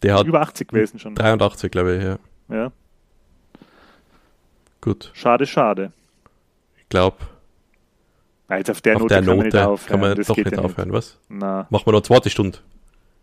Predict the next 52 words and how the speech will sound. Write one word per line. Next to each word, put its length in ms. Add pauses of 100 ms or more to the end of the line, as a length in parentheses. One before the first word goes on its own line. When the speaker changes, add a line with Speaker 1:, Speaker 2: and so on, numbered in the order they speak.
Speaker 2:
Und 280
hängen 140
wir 40
noch 40
eine 80
zweite 260
Stunde 280
dran. 200 (260)
Ja, 80
jetzt, 240 (280)
jetzt 120
muss 80
ich 80
nochmal 200 (280)
zurück 260
zu 60
meiner 160
Lüge, 340
weil, 280
äh, 160
das 180
hat 100
jetzt 200
nichts 220
mit 200
die, 320
äh, 140
wunderbaren 360
Jahre 220
zu 160
tun. 260
Ich 120
hab 140
ja 60
gesagt, 440
dass 100
der 100
Michi 300
ganz, 340
ganz 240
sicher 280
wieder 160
da 180
ist 140
beim 120
nächsten 280
Mal. 180
Speaker 1:
Ach 40
so, 180
Speaker 2:
Was 100
Speaker 1:
das. 120
Speaker 2:
natürlich 360